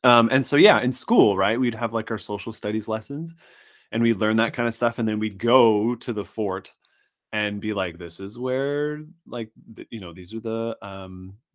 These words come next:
the barracks. This is the jail. This is, like, where they would keep stuff," and then do all this kind of stuff. And then we'd walk down and it's like, "This is the grave where these chiefs are buried."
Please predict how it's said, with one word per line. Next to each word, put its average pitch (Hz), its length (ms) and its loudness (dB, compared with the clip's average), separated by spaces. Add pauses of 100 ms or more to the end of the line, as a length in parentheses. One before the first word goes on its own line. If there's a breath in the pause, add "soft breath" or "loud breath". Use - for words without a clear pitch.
the 110 80 -4
barracks. 110 540 -2
This 90 200 -12
is 110 140 -12
the 131 100 -4
jail. 107 500 -4
This 90 240 -14
is, - 300 -16
like, 98 200 -12
where 110 160 -6
they 120 140 -2
would 123 120 -6
keep 170 200 -12
stuff," 87 320 -12
and 90 100 -14
then 90 120 -12
do 101 140 -6
all 98 80 -4
this 98 140 -12
kind 95 140 -12
of 87 60 -14
stuff. 92 220 -10
And 117 80 4
then 135 80 6
we'd 135 120 8
walk 127 300 8
down 107 400 4
and 101 100 -4
it's 95 180 -6
like, 95 220 -6
"This 98 260 -8
is 110 140 -8
the 113 100 -4
grave 98 440 -2
where 98 140 -6
these 107 260 -8
chiefs - 320 -12
are 98 80 -12
buried." 85 380 -10